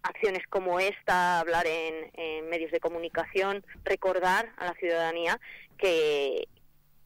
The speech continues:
que los perros y los gatos, igual que el resto de animales, son, eh, seres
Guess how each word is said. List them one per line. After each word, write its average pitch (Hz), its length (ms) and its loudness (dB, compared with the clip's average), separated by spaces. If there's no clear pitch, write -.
que 170 400 2
los 151 160 -2
perros 196 260 -2
y 202 40 -4
los 185 120 2
gatos, 190 380 2
igual 160 260 -2
que - 80 -6
el 151 80 -4
resto 160 220 -8
de 160 60 -2
animales, 147 420 -4
son, 143 320 -6
eh, 139 520 -2
seres 160 300 4